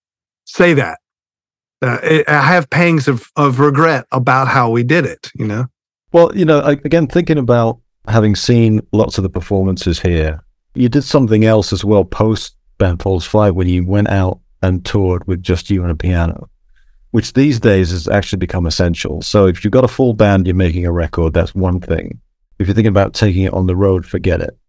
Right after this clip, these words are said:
Speaker 2: You have to make that record work somehow, either yourself or in a stripped down version of the band. But it's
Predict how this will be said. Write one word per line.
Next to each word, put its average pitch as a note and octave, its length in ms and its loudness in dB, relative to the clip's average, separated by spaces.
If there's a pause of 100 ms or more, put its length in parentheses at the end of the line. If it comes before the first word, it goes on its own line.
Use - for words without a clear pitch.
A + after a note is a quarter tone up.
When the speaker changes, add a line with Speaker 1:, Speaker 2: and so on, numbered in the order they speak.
(140)
Speaker 2:
You F#2+ 160 0
have G2+ 240 -2
to G2+ 100 -2
make F#2+ 380 -2
that - 220 -2
record F#2 360 -2
work F2 300 -2
somehow, F2 680 0 (240)
either E2+ 420 -2 (300)
yourself B2 600 2
or F#2 100 0
in E2 80 -2
a E2 40 -2
stripped - 280 -4
down F2+ 240 0
version F2 300 -2
of D#2 60 -4
the E2 80 -6
band. E2 340 -2 (540)
But G#2+ 120 2
it's - 200 -2